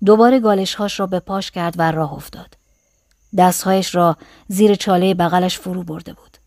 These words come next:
قوز کرده بود و می‌لرزید و دندانهایش به هم می‌خورد و چهرهش چرک و موهای سرخش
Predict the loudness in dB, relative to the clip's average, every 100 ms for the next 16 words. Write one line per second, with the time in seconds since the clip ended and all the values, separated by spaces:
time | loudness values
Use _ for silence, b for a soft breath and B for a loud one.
0 | _ _ _ _ 0 0 2 -2 0 0
1 | 0 0 0 2 2 2 0 -4 -4 b
2 | b b -2 2 4 4 2 2 2 2
3 | -2 -4 -4 -6 -12 -16 -18 _ _ _
4 | _ _ -8 -4 -2 2 2 2 -4 b
5 | b b 2 2 2 -2 -2 0 0 0
6 | -2 -2 -4 -2 -2 -4